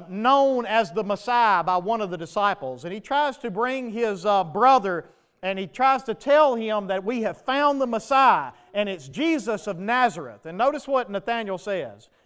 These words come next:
Nathanael said to him, "Can anything good come out of Nazareth?"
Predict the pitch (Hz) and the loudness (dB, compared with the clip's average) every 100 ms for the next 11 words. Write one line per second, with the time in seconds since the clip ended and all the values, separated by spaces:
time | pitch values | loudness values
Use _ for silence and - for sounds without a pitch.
0 | _ 196 - 294 277 240 262 240 202 214 | _ -8 -6 -4 -4 -2 -2 0 -2 -2
1 | 202 156 131 _ _ _ _ _ _ _ | -4 -6 -10 _ _ _ _ _ _ _
2 | _ _ _ 233 220 247 349 370 - 294 | _ _ _ -4 -4 -4 -4 -4 -2 0
3 | 294 196 151 233 269 269 262 _ _ _ | 0 -4 -2 0 0 -2 -12 _ _ _
4 | _ _ _ _ _ _ - 247 240 240 | _ _ _ _ _ _ 2 2 4 2
5 | 190 196 233 240 233 214 | 0 -2 -4 -4 -12 -16